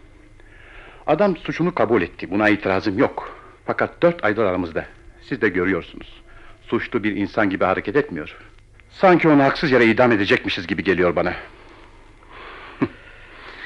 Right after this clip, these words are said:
Ne yapayım rahip efendi? Böyle düşünmekten kendimi alamıyorum.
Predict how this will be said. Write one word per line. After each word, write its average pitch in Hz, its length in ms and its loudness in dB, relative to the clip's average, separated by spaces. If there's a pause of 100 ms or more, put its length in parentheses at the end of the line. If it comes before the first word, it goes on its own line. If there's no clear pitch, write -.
(880)
Ne 123 60 4
yapayım 92 320 2
rahip 98 240 4
efendi? 85 380 -4 (580)
Böyle 120 220 4
düşünmekten 101 480 0
kendimi 85 340 0
alamıyorum. 78 480 -2